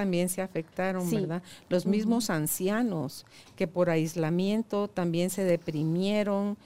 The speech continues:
Speaker 1: se morían más, creo yo, de depresión
Speaker 2: De
Speaker 1: que de
Speaker 2: depresión.
Speaker 1: covid,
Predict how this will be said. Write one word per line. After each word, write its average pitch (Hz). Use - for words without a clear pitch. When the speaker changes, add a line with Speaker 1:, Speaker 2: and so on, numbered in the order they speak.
Speaker 1:
se -
morían 180
más, 226
creo 226
yo, 226
de 190
depresión 180
Speaker 2:
De 233
Speaker 1:
que 233
de 226
Speaker 2:
depresión. 196
Speaker 1:
covid, 240